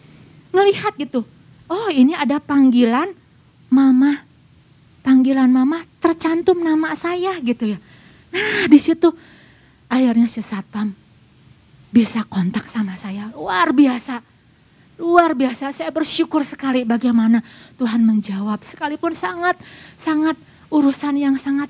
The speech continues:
kecil, yang sangat sepele sekali. Tetapi ke-, pada saat apa? Pada saat kita fokus pada Tuhan, pada saat kita semakin mendekat kepada Tuhan.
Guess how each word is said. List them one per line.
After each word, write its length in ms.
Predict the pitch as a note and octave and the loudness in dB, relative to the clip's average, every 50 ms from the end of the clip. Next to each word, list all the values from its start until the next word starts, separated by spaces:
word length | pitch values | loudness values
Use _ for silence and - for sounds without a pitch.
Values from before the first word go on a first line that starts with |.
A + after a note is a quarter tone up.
| - - - | -10 -16 -10
kecil, 400 | - D4+ C#4 - - D#4+ E4 D4+ | -8 -8 -6 -4 -2 -2 -2 -2
yang 160 | D4 C#4 C4+ | -2 -4 -4
sangat 320 | C4+ C#4 C#4 C#4+ C#4+ - | -2 -2 -2 -4 -4 -6
sepele 560 | - - - D#4+ - - D#4 D4 D4 D4+ D4+ D4 | -8 -10 -10 -10 -6 -6 -6 -4 -4 -6 -6 -8
sekali. 480 | C#4+ - C#4+ - A#3 A#3+ B3+ B3+ A#3+ A#3+ - - _ - - _ _ _ _ _ _ _ _ - | -10 -12 -14 -16 -12 -10 -8 -8 -8 -8 -12 -18 _ -20 -20 _ _ _ _ _ _ _ _ -20
Tetapi 260 | - - D#4+ D#4+ - F4 | -10 -8 -8 -6 -6 -6
ke-, 160 | F4 - D#4 | -6 -8 -10
pada 320 | - - C#4+ B3 B3+ A#3 A#3 | -8 -6 -4 -2 -2 -2 -4
saat 320 | - - C#4 C4 B3 - | -6 -8 -10 -10 -10 -10
apa? 320 | - A#3+ A3+ - A#3 A3 - - - - - - - - | -10 -10 -8 -8 -8 -8 -10 -12 -20 -20 -20 -20 -20 -16
Pada 240 | - D4+ B3+ C#4 C4+ | -12 -8 -8 -6 -8
saat 320 | C#4 - C4+ C#4 C4+ C4 D4 - | -8 -10 -10 -8 -8 -8 -10 -8
kita 400 | - - C#4+ - - C#4 C4 B3+ - _ _ _ - - - - _ - - _ - | -8 -8 -8 -6 -8 -10 -10 -10 -14 _ _ _ -20 -20 -20 -20 _ -20 -20 _ -14
fokus 520 | - C4+ B3+ - _ - C#4 C4 - - | -12 -12 -12 -10 _ -4 -4 -4 -4 -4
pada 280 | - C4 A3+ A3+ A3+ A#3 | -6 -6 -4 -4 -4 -4
Tuhan, 240 | - C4 B3 A#3+ A#3+ | -6 -8 -8 -8 -8
pada 240 | A#3+ C4 A3+ B3+ A#3 | -8 -6 -6 -6 -6
saat 320 | - - B3+ A#3+ A#3+ - | -6 -8 -10 -10 -10 -10
kita 320 | - C4+ C4 - C#4 B3 | -10 -12 -10 -10 -8 -8
semakin 640 | - - C#4+ D4 D4 C#4+ D4 - - D#4 D#4+ C#4+ B3 - - - - - - - - | -6 -4 -4 -4 -4 -4 -6 -4 -2 0 0 0 0 -4 -8 -20 -20 -20 -20 -6 0
mendekat 480 | C#4 C#4+ C4+ C4 B3+ - - - B3 A#3+ _ | 2 2 4 2 0 -4 -6 -10 -12 -12 _
kepada 400 | - - - A#3+ A3+ G3+ G#3 G3 | -16 -14 -10 -6 -4 -4 -4 -4
Tuhan. 400 | - - A#3 G3+ - - G3+ G3 | -4 -4 -4 -4 -4 -6 -6 -6